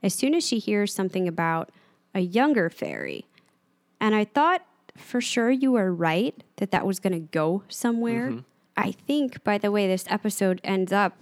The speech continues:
Speaker 2: It doesn't
Speaker 1: not
Speaker 2: matter
Speaker 1: really.
Speaker 2: the age, but she jumped right up, or sat right up, and was like, "How old?"
Speaker 1: I know, right?
Speaker 2: Well, there's something to do with babies again.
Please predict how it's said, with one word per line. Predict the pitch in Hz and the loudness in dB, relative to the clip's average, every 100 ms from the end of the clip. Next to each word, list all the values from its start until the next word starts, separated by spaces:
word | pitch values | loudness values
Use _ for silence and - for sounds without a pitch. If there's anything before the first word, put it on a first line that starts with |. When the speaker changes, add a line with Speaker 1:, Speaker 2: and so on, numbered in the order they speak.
| - | -20
Speaker 2:
It | - - 190 | -12 -4 0
doesn't | |
Speaker 1:
not | 180 196 | 0 0
Speaker 2:
matter | 180 185 | 0 2
Speaker 1:
really. | 202 226 247 | 2 2 2
Speaker 2:
the | - | 2
age, | - 202 - _ - | -2 -6 -12 _ -10
but | 117 | -6
she | - 156 147 | -4 -4 -4
jumped | 127 127 113 | -2 -2 -4
right | - 110 117 | -2 0 2
up, | 117 95 - _ _ _ _ _ - | 2 0 -6 _ _ _ _ _ -12
or | 110 | -6
sat | - 139 123 107 | 2 4 4 2
right | 110 98 | -2 -2
up, | 90 - - | -4 -8 -12
and | 117 | -8
was | 104 104 | -8 -8
like, | 101 - | -12 -14
"How | - 139 131 | -6 0 0
old?" | 104 - - - _ - 214 | 0 -8 -20 -20 _ -8 0
Speaker 1:
I | 220 | 2
know, | 302 370 185 151 | 4 4 2 0
right? | 175 214 349 392 - _ | -2 0 0 -2 -8 _
Speaker 2:
Well, | 131 147 | 0 2
there's | 165 143 | 4 4
something | 165 165 180 | 2 2 2
to | 175 | 2
do | 160 165 | 4 4
with | 156 151 | 4 2
babies | 139 160 170 113 | 2 2 0 -2
again. | 98 - - | -6 -8 -10